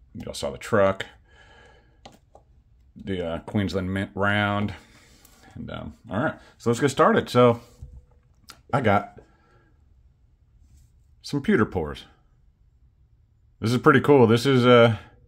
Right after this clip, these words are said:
God, this is, this reminds me of, like, a, um, I don't know, kinda like a creepy clown in a way. And also, um, Eddie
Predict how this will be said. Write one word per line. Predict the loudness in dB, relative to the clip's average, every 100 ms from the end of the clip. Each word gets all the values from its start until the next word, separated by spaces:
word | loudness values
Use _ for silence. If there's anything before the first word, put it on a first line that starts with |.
| _ _ _ _ _ _ _ _
God, | -14 -10 -6
this | -2 2
is, | 2 2
this | 0
reminds | 4 4 4 2
me |
of, | 0
like, | 0 -2
a, | -2 -2
um, | -4 -6 -10 -14 _ _ _ -12
I |
don't | -8 -8
know, | -10 -12 _ _ _ _
kinda | -4 -2
like | -2
a | -4
creepy | -4 -2 0 -4
clown | -4 -2 0 0 2 0
in | 0
a | -2
way. | 0 2 2 2 2 0 -4 _ _ _ _ _ _
And | -10 0
also, | 0 2 0 0 0 -2 -6 _ _ _ _ _ _ _ _ _ _ _ _ _ _ _ _ _ _ _ _ _ _ _ _ -10
um, | -6 -6 -8 -12 _ _ _ _ _ _ _ _ -6
Eddie | -4 -4 -6